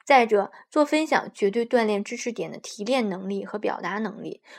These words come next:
我们作为工程师，不知道多少次和强硬的需求方P K，被击败得一塌糊涂，也反映出工程师很难提炼出通俗易懂的语言，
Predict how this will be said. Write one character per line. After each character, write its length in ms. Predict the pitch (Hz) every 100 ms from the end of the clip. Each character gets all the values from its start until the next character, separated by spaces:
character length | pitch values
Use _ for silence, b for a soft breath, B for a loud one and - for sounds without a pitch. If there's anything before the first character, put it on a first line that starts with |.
| B
我 80 | 226
们 140 | 240 240
作 120 | 262
为 120 | 254
工 200 | 254 262
程 240 | 247 208
师， 280 | 226 247 247 B B
不 100 | -
知 140 | 285 285
道 160 | 285
多 180 | 262 285
少 240 | 294 233 202
次 300 | - 220 202
和 220 | - 214
强 360 | - 220 196
硬 140 | 233 269
的 120 | 214
需 220 | 220 226
求 220 | 226 208
方 260 | 208 220 240
P 180 | 247 240
K， 320 | 262 254 285 B B -
被 140 | 220
击 240 | 214 - 226
败 140 | 226
得 80 | 196
一 200 | - 196
塌 240 | - 262
糊 320 | 233 - 208 202
涂， 300 | 214 196 _ B B B
也 120 | 285
反 240 | 311 269 208
映 140 | 233
出 240 | 233 262 262
工 180 | 277
程 220 | 277 240 247
师 220 | 262 277
很 200 | 254 196
难 200 | 196 240
提 200 | - 190
炼 200 | 233 220
出 180 | 226 214
通 260 | 269 277
俗 240 | - 208 202
易 200 | 269 254
懂 180 | 202 190
的 100 | 196
语 180 | 185
言， 320 | - 185 190